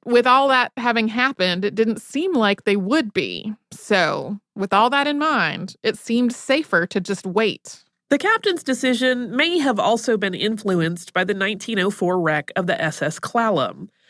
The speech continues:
Speaker 2: which foundered just outside of Victoria Harbor. And on that ship, the captain ordered all of the women and children to be evacuated into lifeboats, along with some of the men, and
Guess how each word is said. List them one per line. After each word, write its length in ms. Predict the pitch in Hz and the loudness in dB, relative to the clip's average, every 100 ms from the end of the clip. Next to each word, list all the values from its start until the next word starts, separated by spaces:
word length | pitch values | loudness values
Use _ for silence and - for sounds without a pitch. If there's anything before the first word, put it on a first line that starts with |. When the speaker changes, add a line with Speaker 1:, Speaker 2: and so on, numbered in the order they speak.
| _ - | _ -2
Speaker 2:
which 180 | 202 | -2
foundered 540 | - 220 233 220 214 185 | 0 -2 0 2 0 2
just 340 | 226 240 - | 0 0 0
outside 400 | 226 226 - 165 | -2 -2 -2 -2
of 100 | 165 | -2
Victoria 520 | 165 - 165 156 160 | -4 -4 -2 0 0
Harbor. 680 | 156 - 190 156 - - 175 _ _ _ _ _ - | 0 0 0 0 -4 -6 -12 _ _ _ _ _ -8
And 100 | 180 | 0
on 140 | 196 214 | 0 2
that 240 | 294 349 | 2 0
ship, 320 | - 247 233 | 0 -2 0
the 100 | 247 | -2
captain 420 | 233 208 196 208 | 0 -2 -2 -4
ordered 360 | 170 185 190 185 - | 0 0 2 0 0
all 280 | 196 226 247 | 2 4 2
of 100 | 233 | 0
the 80 | |
women 280 | 214 190 185 | 0 0 0
and 160 | 180 180 | -2 -2
children 500 | 339 349 277 269 247 | 0 2 2 0 0
to 120 | 254 | -2
be 140 | 214 214 | 0 2
evacuated 580 | 180 185 202 180 175 | 0 0 2 2 2
into 260 | 165 165 190 | -2 -4 0
lifeboats, 760 | 175 233 247 - 170 190 - - | 2 2 0 2 2 2 -4 -4
along 300 | - 185 185 | 0 0 0
with 140 | 190 185 | 0 -2
some 280 | - 320 320 | -2 -2 0
of 100 | 240 | 0
the 80 | |
men, 500 | 196 170 165 170 175 - _ _ _ - | 0 2 2 -2 -6 -10 _ _ _ -2
and 200 | 220 | -2